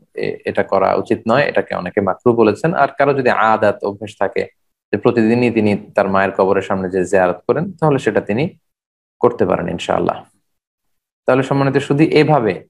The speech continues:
কোরআন এবং সুন্নাহর আলোকে এই যে points গুলো আপনাদের সামনে আমি উল্লেখ করলাম, এগুলোর মাধ্যমে কিন্তু,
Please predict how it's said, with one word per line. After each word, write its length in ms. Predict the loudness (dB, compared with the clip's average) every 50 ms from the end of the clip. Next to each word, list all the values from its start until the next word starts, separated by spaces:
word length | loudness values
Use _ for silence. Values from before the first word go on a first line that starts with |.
| _ _ _
কোরআন 220 | 0 2 2 2
এবং 180 | 0 -2 -2 -4
সুন্নাহর 380 | -6 -4 -4 -2 0 2 2
আলোকে 540 | 2 2 2 0 0 0 0 0 -2 -4 -6 -8
এই 80 | -2
যে 120 | -2 0 0
points 360 | 2 2 2 2 0 -2 -2
গুলো 140 | 0 0 0
আপনাদের 220 | 0 -2 -6 -6
সামনে 280 | -6 -6 -4 -2 0 0
আমি 180 | 0 0 -2
উল্লেখ 260 | -2 0 0 0 -2
করলাম, 440 | 0 2 2 4 4 2 0 -2 -8 _ _ _ _ _ _ _ _
এগুলোর 360 | 2 2 4 4 2 2 2
মাধ্যমে 400 | 2 2 0 0 0 0 -2 0
কিন্তু, 460 | 0 0 -2 0 0 -2 -2 -4 -8